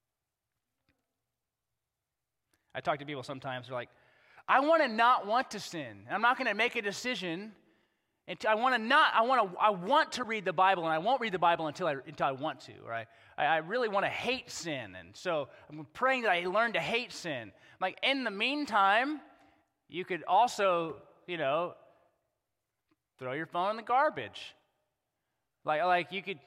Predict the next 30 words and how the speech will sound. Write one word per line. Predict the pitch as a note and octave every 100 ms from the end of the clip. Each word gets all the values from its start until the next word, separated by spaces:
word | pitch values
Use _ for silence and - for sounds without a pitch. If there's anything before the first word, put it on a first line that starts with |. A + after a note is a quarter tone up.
| C#3+
you, | C#3+ F#3
you, | D#3 G3+
you | D#3+ D3+ G3+
can, | G#3 G#3+ F3+ E3+
you | G3+
can | G#3 F3
learn | D#3 G3+ A#3 E3+ D3
to | D#3+
hate | D3+ E3+ D3+
sin, | - - F#3+ C#3+ B2+ A#2 - - _
but | F#3 F#3
if | F#3+
it's | F#3+
kinda | - A3
living | F#3 G3 G3+ G3
in | F#3
your | E3
house | C#3+ F#3 G#3 G3+
and | F#3
it's | D#3
the | D3+ -
air | F3+ G3+
that | F#3 D#3
you | D3
breathe, | C#3+ D#3 F3 G#3+ B3 B3 _ _ _ _ _ _
then | C#3 E3 E3+ E3+ E3 D3 C3+ _ _ _ _ _ _ _ _
you | E3+
don't | F#3+ F3+
even | D3+ D3
realize | D#3+ F#3+ E3+ C#3 B2+ B2+ -